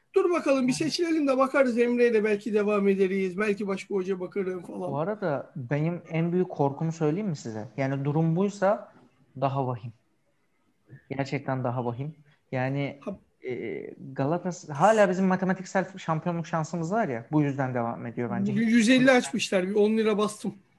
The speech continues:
Speaker 2: Yani bak.
Speaker 1: <laughs> Yüz, bire yüz elli vermişler Orhan, bir on lira bastım hani körün taşı belki, ne bileyim.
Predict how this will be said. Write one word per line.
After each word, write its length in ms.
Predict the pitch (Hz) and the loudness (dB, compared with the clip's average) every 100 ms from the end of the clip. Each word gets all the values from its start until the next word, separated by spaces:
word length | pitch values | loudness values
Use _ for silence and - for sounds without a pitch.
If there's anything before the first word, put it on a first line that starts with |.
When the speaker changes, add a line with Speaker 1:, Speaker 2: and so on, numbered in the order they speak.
| _ _ _ _ _ _ _ - _ | _ _ _ _ _ _ _ -20 _
Speaker 2:
Yani 360 | 143 135 139 143 - 151 127 | -6 -4 -4 -4 -8 -10 -10
bak. 80 | 120 _ _ _ _ _ _ _ _ - | -12 _ _ _ _ _ _ _ _ -12
Speaker 1:
<laughs> 100 | - | 4
Yüz, 260 | 262 226 196 - - - | 6 6 -2 -12 -2 0
bire 280 | 233 226 240 | 4 4 6
yüz 200 | 226 226 | 6 6
elli 240 | 233 254 | 8 8
vermişler 400 | 226 202 190 214 | 8 6 2 2
Orhan, 320 | 190 247 285 | 4 4 4
bir 80 | 247 | 4
on 220 | 226 233 | 4 4
lira 200 | 233 226 | 4 4
bastım 320 | 226 220 226 | 2 -2 -4
hani 180 | 185 165 | -4 -4
körün 300 | - 190 190 | -2 0 0
taşı 300 | 175 190 202 | -4 -6 -4
belki, 320 | 180 180 - | -4 -4 -4
ne 140 | 190 196 | -4 -2
bileyim. 300 | 185 180 | -4 -6